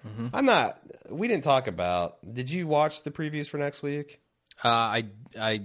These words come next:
Speaker 1: watched them at the end of the episode briefly, yeah.
Speaker 2: That,
Speaker 1: Without really paying
Speaker 2: him
Speaker 1: attention.
Speaker 2: glowering at the camera while the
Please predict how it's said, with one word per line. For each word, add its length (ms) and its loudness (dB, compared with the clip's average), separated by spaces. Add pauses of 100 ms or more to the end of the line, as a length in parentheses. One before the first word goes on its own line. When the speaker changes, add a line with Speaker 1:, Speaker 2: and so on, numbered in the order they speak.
Speaker 1:
watched 360 2
them 140 -4
at 100 -10
the 140 -8
end 200 -6
of 100 -8
the 300 -8 (140)
episode 480 -8
briefly, 500 -12
yeah. 240 -10 (100)
Speaker 2:
That, 480 2
Speaker 1:
Without 180 0
really 200 -2
paying 200 0
Speaker 2:
him 60 0
Speaker 1:
attention. 320 0
Speaker 2:
glowering 800 4
at 140 0
the 40 -10
camera 800 0
while 640 0
the 180 -10